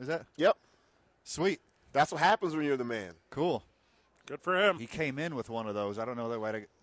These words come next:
Speaker 1: they gotta do a story about
Speaker 2: Well,
Speaker 1: it now.
Speaker 2: he has that. I wonder what Brady has. Brady, Brady just ha-, Brady will, he doesn't get covid. He doesn't get anything, does
Speaker 1: Well, he
Speaker 2: he?
Speaker 1: just does it right
Speaker 2: He
Speaker 1: the
Speaker 2: just
Speaker 1: first time.
Speaker 2: wins, yeah.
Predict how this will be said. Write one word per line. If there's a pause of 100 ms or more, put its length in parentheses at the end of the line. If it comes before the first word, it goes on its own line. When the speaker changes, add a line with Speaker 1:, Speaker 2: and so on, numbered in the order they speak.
Speaker 1:
they
gotta
do
a
story
about
Speaker 2:
Well,
Speaker 1:
it
now.
Speaker 2:
he
has
that.
I
wonder
what
Brady
has. (1800)
Brady, (100)
Brady
just
ha-, (160)
Brady
will, (160)
he
doesn't
get
covid.
He
doesn't
get
anything,
does
Speaker 1:
Well,
he
Speaker 2:
he?
Speaker 1:
just
does
it
right
Speaker 2:
He
Speaker 1:
the
Speaker 2:
just
Speaker 1:
first
time.
Speaker 2:
wins,
yeah.